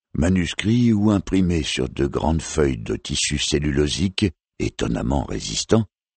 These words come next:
étaient reliés de manière à former des livres qui s'ouvraient par le haut et que l'on rangeait dans des étuis individuels faits d'un étrange métal grisâtre,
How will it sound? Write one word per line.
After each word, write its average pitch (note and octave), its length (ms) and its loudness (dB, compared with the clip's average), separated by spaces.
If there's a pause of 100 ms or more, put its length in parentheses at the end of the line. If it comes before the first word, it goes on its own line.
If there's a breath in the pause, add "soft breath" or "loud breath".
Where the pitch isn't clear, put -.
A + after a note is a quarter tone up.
(240)
étaient - 260 4
reliés B2+ 340 4
de A2+ 80 4
manière A2+ 460 2
à G#2 60 4
former G#2 420 2
des C2+ 180 -2
livres F2 480 0
qui D2+ 200 -6
s'ouvraient D2+ 500 0
par B1+ 240 -2
le A#1+ 160 0
haut D#2 180 2 (540)
et F2 60 2
que G2 140 0
l'on F#2+ 180 4
rangeait F#2+ 560 2
dans F#2+ 220 4
des D2 320 0
étuis D#2+ 420 -2
individuels D#2+ 680 2
faits G2 260 2
d'un D#2 180 0
étrange G#2 540 0
métal E2 460 2
grisâtre, C#2+ 760 0